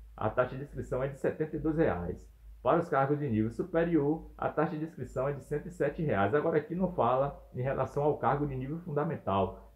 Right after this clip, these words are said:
que é o cargo de operador de máquinas. Aqui não está falando qual o valor da taxa de inscrição. É, esse edital aqui, ele está um pouco bagunçado aqui, né?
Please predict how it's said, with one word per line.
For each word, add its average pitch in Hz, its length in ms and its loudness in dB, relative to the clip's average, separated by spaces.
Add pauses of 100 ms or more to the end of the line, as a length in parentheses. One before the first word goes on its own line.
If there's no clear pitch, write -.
que 120 60 0
é - 20 4
o 117 80 4
cargo 131 260 2
de 127 60 -2
operador 123 460 2
de 160 80 -2
máquinas. 101 440 2
Aqui 110 200 -2
não 139 80 -6
está 143 180 -4
falando 123 400 -4
qual 117 240 4
o 160 60 4
valor 120 260 -2
da 120 120 -6
taxa 131 220 -8
de 131 120 -8
inscrição. 98 640 -4 (760)
É, 127 320 6
esse 190 200 4
edital 165 400 2
aqui, 147 200 0
ele 170 120 0
está 151 340 0
um 147 160 -4
pouco 190 280 2
bagunçado 117 720 0
aqui, 90 220 -6
né? 104 220 -2